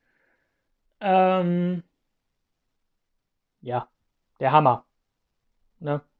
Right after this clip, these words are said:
Also an der Stelle sei noch einmal ganz kurz erwähnt, dass ich, äh, keinerlei Geld oder sonst was für die Vorstellung von Alternativbuilds bekomme. Es ist lediglich, dass ich zeigen möchte, was ich gebaut hab und dass ihr quasi auch sehen könnt, was ihr bauen könntet.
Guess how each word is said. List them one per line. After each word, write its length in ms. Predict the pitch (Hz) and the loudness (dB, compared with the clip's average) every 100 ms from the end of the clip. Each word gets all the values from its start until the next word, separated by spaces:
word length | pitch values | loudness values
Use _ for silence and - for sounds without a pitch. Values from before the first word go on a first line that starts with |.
| - | 0
Also 340 | 156 156 160 | 2 6 4
an 160 | 147 156 | 4 2
der 140 | 165 | 2
Stelle 320 | - 165 165 | 4 4 4
sei 160 | 147 156 | 4 4
noch 160 | 147 147 | 4 2
einmal 220 | 147 139 | 2 2
ganz 240 | 143 143 | 0 -2
kurz 260 | - 147 - | -2 -2 0
erwähnt, 380 | 147 139 156 156 | 0 2 0 0
dass 120 | 143 | 0
ich, 320 | 143 131 - | -2 -4 -4
äh, 380 | 160 139 135 135 - _ _ _ _ _ | 2 4 4 2 -6 _ _ _ _ _
keinerlei 920 | - 175 202 170 156 151 143 143 135 131 | -2 0 4 4 6 6 4 4 0 -4
Geld 420 | 143 156 160 160 | -4 0 2 2
oder 200 | 151 143 | 2 2
sonst 380 | 139 180 175 - | 2 2 0 -4
was 220 | 143 135 | -4 -4
für 300 | - - 156 | -10 -6 -4
die 100 | 139 | -2
Vorstellung 600 | 127 165 156 - 147 143 | 0 0 0 2 0 0
von 380 | 135 151 143 139 | -4 -6 -4 -4
Alternativbuilds 1080 | 143 147 143 147 143 - 180 - 156 147 - | -6 -6 -4 -4 -4 -6 -10 -8 -4 -4 -4
bekomme. 480 | 143 135 147 156 156 | -8 -4 -2 0 0
Es 120 | 143 | -2
ist 140 | 147 | -4
lediglich, 680 | 156 160 156 - 156 143 - _ _ _ | -2 0 0 -2 -4 -6 -12 _ _ _
dass 180 | - 139 | -12 -8
ich 140 | 147 - | -8 -2
zeigen 360 | 165 190 170 | 0 0 0
möchte, 340 | 165 170 - 151 | 0 0 0 2
was 180 | 156 | 2
ich 140 | 147 - | 0 -6
gebaut 480 | 139 143 160 165 156 | -2 4 4 4 2
hab 320 | 151 151 - | 0 0 -10
und 300 | 247 156 143 | -8 -6 -4
dass 260 | 143 - - _ | -6 -8 -20 _
ihr 200 | 175 160 | 0 0
quasi 500 | - 151 143 131 156 | 0 -2 -2 -2 -4
auch 120 | 143 | -4
sehen 260 | 165 151 143 | 0 0 0
könnt, 200 | 151 143 | -4 -2
was 180 | 151 | -2
ihr 160 | 190 175 | 2 2
bauen 260 | 143 139 139 | 4 0 -2
könntet. 500 | 147 139 123 - | -6 -6 -6 -8